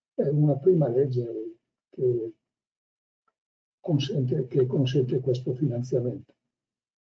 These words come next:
In origine era cons-, era prevista nella legge un milione di euro, a fine anno questo milione di euro è stato riportato nel bilancio regionale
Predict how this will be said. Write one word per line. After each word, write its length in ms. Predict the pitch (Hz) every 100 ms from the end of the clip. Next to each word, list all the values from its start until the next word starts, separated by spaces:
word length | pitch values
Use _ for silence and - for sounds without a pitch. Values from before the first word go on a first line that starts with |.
| -
In 120 | 151
origine 500 | 170 180 156 147 139
era 280 | 135 139 123
cons-, 380 | - 156 127 202 -
era 260 | 165 135 131
prevista 500 | - 147 131 135 -
nella 240 | 135 127 131
legge 280 | 135 123
un 140 | 123 120
milione 400 | 120 123 127 127
di 140 | 123 117
euro, 540 | 113 113 127 294 - _ _ _ _ - _ _ _ _ -
a 80 |
fine 340 | 143 185 156 147
anno 580 | 143 131 127 113 240 - _ _ _ _ _ _ _ _ _ _ -
questo 300 | 139 - 151
milione 420 | 131 135 135 135
di 100 | 135
euro 380 | 135 123 120 113
è 40 |
stato 300 | - 131 127
riportato 640 | 113 - 127 - 131 123
nel 180 | 151 123
bilancio 500 | 120 120 127 123 151
regionale 720 | 123 127 151 143 131 175 185